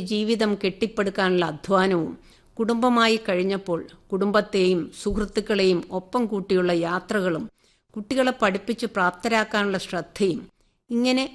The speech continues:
ഒരു ഗൃഹനാഥൻ്റെ നന്മകളിലേക്ക് വെളിച്ചം വീശിക്കൊണ്ട് ചിത്രം മുന്നോട്ടു പോകുന്നു. വയസ്സുകാലത്ത് രണ്ടുപേരും തനിച്ചാകുമ്പോഴും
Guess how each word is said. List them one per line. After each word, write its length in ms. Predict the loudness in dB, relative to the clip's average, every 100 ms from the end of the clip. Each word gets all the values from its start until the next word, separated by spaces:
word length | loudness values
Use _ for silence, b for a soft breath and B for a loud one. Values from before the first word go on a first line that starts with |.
| -2
ഒരു 140 | -2
ഗൃഹനാഥൻ്റെ 760 | 0 -2 -2 0 2 2 0
നന്മകളിലേക്ക് 800 | 0 0 0 0 0 2 2 2 0
വെളിച്ചം 360 | -2 -2 -2
വീശിക്കൊണ്ട് 480 | 0 -2 -2 -2 -2
ചിത്രം 340 | -4 -6 -2 0
മുന്നോട്ടു 480 | 0 2 0 -2 -6
പോകുന്നു. 440 | -4 -4 -4 -6 -10 _ _ _ _ _ -4
വയസ്സുകാലത്ത് 800 | -2 -2 0 2 2 0 -2 -8 -6
രണ്ടുപേരും 600 | -4 -2 0 2 2 0 0
തനിച്ചാകുമ്പോഴും 960 | -2 -4 -2 0 0 0 -2 -4 -4